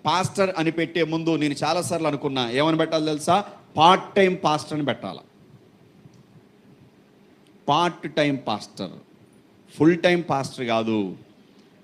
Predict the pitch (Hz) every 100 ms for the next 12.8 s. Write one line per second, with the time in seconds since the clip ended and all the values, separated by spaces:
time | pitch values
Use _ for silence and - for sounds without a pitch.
0 | - 135 151 - - 135 123 120 110 107
1 | 120 127 120 120 117 - 110 92 87 73
2 | 120 127 120 120 127 - 123 104 90 -
3 | 117 107 117 120 135 135 117 113 95 95
4 | - _ - _ _ _ - _ _ -
5 | _ _ - _ - _ - - _ _
6 | _ _ _ _ _ _ _ _ _ _
7 | _ _ - - 139 170 175 165 156 180
8 | 196 190 185 175 165 160 156 147 143 160
9 | 160 156 151 151 143 151 156 156 151 -
10 | 143 135 131 131 139 156 160 151 147 139
11 | 131 127 101 107 - 131 151 131 131 160
12 | 165 165 151 135 - 127 127 110